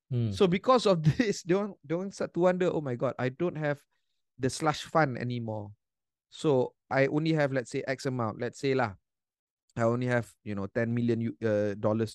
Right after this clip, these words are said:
Speaker 2: to invest in." So can they invest in profitable startups from the get-go? Uh, and
Speaker 1: Yeah.
Speaker 2: because of this, not many startups can actually answer that question. "I am
Speaker 1: Hmm.
Speaker 2: profitable." Not many startups can answer that question.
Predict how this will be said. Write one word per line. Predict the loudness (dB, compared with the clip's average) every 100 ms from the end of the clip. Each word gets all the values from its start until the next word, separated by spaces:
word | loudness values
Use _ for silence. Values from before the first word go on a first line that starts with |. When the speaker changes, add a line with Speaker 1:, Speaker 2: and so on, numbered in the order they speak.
| -10
Speaker 2:
to | -10
invest | -10 -4 -4 -4 -10
in." | -12 -16 _ _ _ _ _ _ -6
So | -2 -2 _ _ _ -10
can | -4 0 2 2
they | 2
invest | 0 0 0 -2 -14 _ _ _ _ -4
in | -2 -2 -2
profitable | -2 0 -2 -2 0 0
startups | -2 -2 -2 0 -4 -4
from | -4 0 0 0
the | -4
get-go? | -4 -6 -10 -10 -12 _ _ _ _ -6
Uh, | -2
and | -2 0
Speaker 1:
Yeah. |
Speaker 2:
because | 0 0 2
of | 0
this, | 2 -2 -2
not | -4
many | -2 -2
startups | -2 -2 -4 -4
can | -8
actually | -6 -6 -6
answer | -6 -8
that | -6
question. | -6 -6 -8 -8 _
"I | 2 4 2
am | 0 -4 -4
Speaker 1:
Hmm. |
Speaker 2:
profitable." | -6 -2 -2 -2 -4 -6 -10 _ _ -4
Not | -2 0
many | 2 0 0
startups | -4 -4 -8
can | -10 -10
answer | -12
that | -14 -12
question. | -14 -14